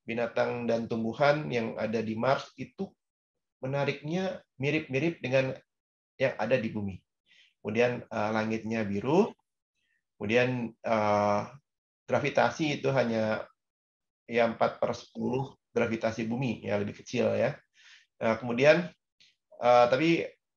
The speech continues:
kalau, eh, super soldier yang beneran,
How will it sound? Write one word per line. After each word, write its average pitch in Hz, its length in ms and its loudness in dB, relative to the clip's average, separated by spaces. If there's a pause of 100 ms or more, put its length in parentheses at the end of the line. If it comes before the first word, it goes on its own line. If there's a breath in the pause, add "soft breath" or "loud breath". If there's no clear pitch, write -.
(100)
kalau, 120 400 2 (480)
eh, 87 320 -6 (420)
super - 720 -8
soldier 120 580 -2
yang 117 220 2
beneran, 113 500 2